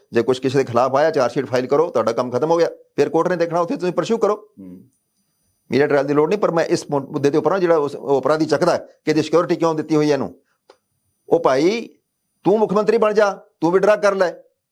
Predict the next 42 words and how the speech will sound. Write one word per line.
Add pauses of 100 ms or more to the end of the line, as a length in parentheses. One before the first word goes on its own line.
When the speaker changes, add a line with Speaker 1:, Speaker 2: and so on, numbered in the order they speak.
(640)
Speaker 1:
ਤੂੰ
ਪ੍ਰੈਜ਼ੈਂਟ
ਗਵਰਨਮੈਂਟ
ਤੋਂ
ਵਿਡਰਾ
ਕਰਾ
ਲੈ। (880)
ਜੇ
ਤੂੰ
ਨਹੀਂ
ਕਰਦੇ
ਤਾਂ
ਮੈਂ
ਕਹਿ
ਦਿੰਦਾ,
ਮੈਂ
ਲੈਟਰ
ਲਿਖਦਾ
ਰਾਤ
ਨੂੰ, (280)
ਅੱਜ
ਸ਼ਾਮ
ਨੂੰ
ਘਰ
ਜਾ
ਕੇ
ਲੈਟਰ
ਲਿਖੂੰਗਾ, (380)
withdraw
your
security, (320)
I
don't
require
the
security
because
you
are
patronizing
the
criminals।